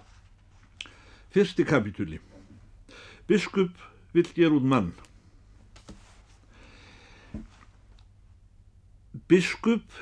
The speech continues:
kallaði undirritaðan á fund sinn í gærkvöldi. Hann bauð mér í nefið. "Takk, ég hnerra því,"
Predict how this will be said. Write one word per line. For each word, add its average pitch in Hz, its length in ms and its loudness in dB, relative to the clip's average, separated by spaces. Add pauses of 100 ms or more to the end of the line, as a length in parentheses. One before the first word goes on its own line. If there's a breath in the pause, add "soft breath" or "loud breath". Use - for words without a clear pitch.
(200 loud breath)
kallaði 165 480 4
undirritaðan 165 720 0
á - 20 -2
fund 165 300 -6
sinn 147 260 -8
í 135 120 -8
gærkvöldi. 98 760 -8 (1700 soft breath)
Hann 147 140 0
bauð 160 120 6
mér 147 160 6
í 147 80 6
nefið. 107 400 2 (2000 soft breath)
"Takk, 175 400 -4
ég 147 200 -4
hnerra 135 400 -2
því," 87 160 -6